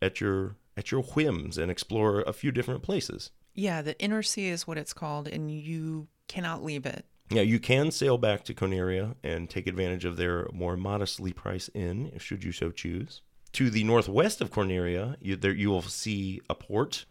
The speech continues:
Speaker 1: but with no town nearby. But if you explore, you will quickly find a cave that's populated by dwarves.
Speaker 2: Yeah, and, um,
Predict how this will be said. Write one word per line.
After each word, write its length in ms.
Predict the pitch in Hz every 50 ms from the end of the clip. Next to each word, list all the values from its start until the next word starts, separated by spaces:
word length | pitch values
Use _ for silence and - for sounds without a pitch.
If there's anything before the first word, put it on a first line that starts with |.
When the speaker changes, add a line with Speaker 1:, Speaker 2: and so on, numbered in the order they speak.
| _ _ _ -
Speaker 1:
but 260 | - 98 101 87 67 -
with 140 | 110 113
no 140 | 165 196 220
town 320 | 214 - - 202 233 240 202
nearby. 380 | 113 104 90 90 92 92 95 92
But 140 | 95 95
if 120 | 92 - -
you 80 | 113
explore, 540 | 104 - - - - - 196 220 190 98 98
you 160 | 110 120 117
will 80 | 107 113
quickly 340 | - - 226 - - 123 95
find 280 | - - 101 98 92
a 40 | 92
cave 520 | - - - - 101 202 95 92 95 95 101
that's 160 | 98 98 98
populated 680 | - - - 202 - 92 92 92 90 90 110 110 120 127 -
by 240 | 110 104 117 123 135
dwarves. 720 | 127 131 131 160 180 165 101 65 60 60 55 - - - - _ _ _ _ - -
Speaker 2:
Yeah, 260 | 226 220 196 165 - -
and, 340 | 185 175 175 180 180 170
um, 440 | 175 170 165 165 165 165 165 165 165